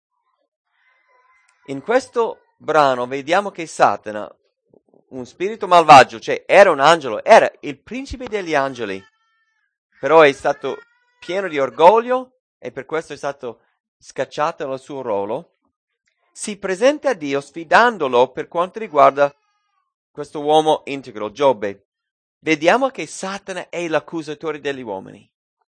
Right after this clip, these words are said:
Infatti questo è uno dei suoi titoli. E poi vediamo una verità importantissima.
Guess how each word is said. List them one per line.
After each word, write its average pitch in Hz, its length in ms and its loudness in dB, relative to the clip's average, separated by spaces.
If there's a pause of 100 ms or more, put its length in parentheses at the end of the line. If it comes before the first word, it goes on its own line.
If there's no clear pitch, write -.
(240)
Infatti 123 340 0
questo 139 260 -14
è - 20 -10
uno 131 220 -8
dei 123 140 -10
suoi 135 260 -18
titoli. 101 520 -18 (800)
E - 80 -20
poi 220 220 -8
vediamo 170 460 -6
una 127 120 -8
verità 127 380 -8
importantissima. 107 1000 -20